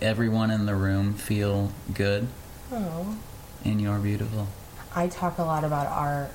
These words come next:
Speaker 2: sustainable lives and how we are trying to be better
Speaker 1: Oh,
Speaker 2: humans.
Speaker 1: good one.
Speaker 2: You are very, you are part of the Sierra Club. You are the sustainability manager for Hubbard Broadcasting. You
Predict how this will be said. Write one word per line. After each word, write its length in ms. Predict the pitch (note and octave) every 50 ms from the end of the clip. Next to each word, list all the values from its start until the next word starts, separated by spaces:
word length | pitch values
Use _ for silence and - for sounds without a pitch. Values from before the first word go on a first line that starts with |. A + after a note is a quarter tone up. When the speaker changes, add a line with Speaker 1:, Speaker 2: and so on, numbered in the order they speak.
| - -
Speaker 2:
sustainable 840 | - - D#3+ D3+ - - - D#3+ D3+ D3+ D#3 D#3 D3 D3+ D3+ D3 C3+
lives 640 | C#3 C#3 C#3 C#3 C#3 C#3+ C#3 C#3+ C#3+ D3 - - -
and 120 | D#3 D3 C3+
how 160 | C#3+ D3 C#3+
we 160 | C#3+ C#3+ C#3
are 80 | C#3 C#3
trying 320 | - - - D3 C#3+ C#3+
to 160 | C#3+ - - -
be 80 | D3+
better 320 | C#3+ - D3 C#3+ C#3+ C#3+ C3
Speaker 1:
Oh, 100 | A2 A2
Speaker 2:
humans. 240 | G#2+ - D3+ A2 A2 A2+
Speaker 1:
good 60 | A2
one. 240 | G#2 G2+ G2+ G2 G2 - - - - - - - - D#3+
Speaker 2:
You 520 | E3+ F3+ F#3 G3 G#3 G#3 G#3 G#3 F#3+ - - - -
are 600 | F3 E3+ D#3+ D#3 D#3 D#3 D#3 D#3 D3+ D3+ D3 C#3+ - - - -
very, 440 | D#3 D3 D#3+ F3 E3+ E3+ E3+ E3+ E3+ -
you 140 | E3 D#3
are 100 | D3+ D3
part 300 | C#3+ - - D#3 D3 D3
of 160 | D3 C#3+ C#3+ D3
the 100 | D3+ C#3+
Sierra 460 | - - - D3 C#3+ C#3+ C#3+ D3 D3
Club. 380 | - - - D#3 D#3 F#3+ G#3 - - - -
You 280 | D#3+ D#3+ D#3+ D#3+ D3+ D3+
are 480 | D3+ D3+ D3+ D3 D3+ D3+ D3+ D3 C#3+ C#3+ - - -
the 140 | D#3+ D#3+ D3+
sustainability 920 | D3 - - - - - - D#3 D3+ D3+ D3 - D3 C#3+ D3 D3+ D#3 D3
manager 480 | D3+ D3 D3 D3 D3+ D3+ - E3+ D#3+ E3 - - -
for 140 | - D#3 D3
Hubbard 520 | - - - D#3+ D3+ E3 D#3+ D#3 D#3 D3+ D#3+ E3+ - -
Broadcasting. 760 | E3 D3+ C#3+ C#3+ C#3+ - D3+ D3 C#3+ - - F#3+ F#3 G#3 - - - - - D#3+
You 540 | D#3 D#3+ E3+ E3+ E3 D#3+ D#3+ D#3 D#3 D#3